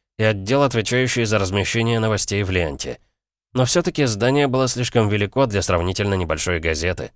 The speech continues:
Похоже, Водников брал его с целью развития, но что-то у него не получилось.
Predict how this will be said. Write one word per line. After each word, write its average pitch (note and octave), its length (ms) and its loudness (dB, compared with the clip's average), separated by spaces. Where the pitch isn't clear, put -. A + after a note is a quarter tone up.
Похоже, B2+ 340 2
Водников C3+ 540 2
брал A#2+ 240 2
его A#2+ 260 0
с - 100 0
целью A2+ 380 2
развития, F#2 640 0
но A#2 100 2
что-то - 320 0
у C3+ 60 4
него G2 240 2
не F2+ 80 0
получилось. E2+ 720 -2